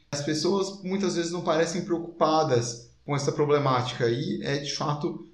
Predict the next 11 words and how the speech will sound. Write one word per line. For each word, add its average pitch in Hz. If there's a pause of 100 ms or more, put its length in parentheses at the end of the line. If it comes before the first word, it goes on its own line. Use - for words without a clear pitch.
(160)
muito 170
preocupante, 165
porque 120
se 143
pensamos, 151 (240)
e 131
trazendo 143
sempre 131
o 120
relatório 127
Brundtland, 135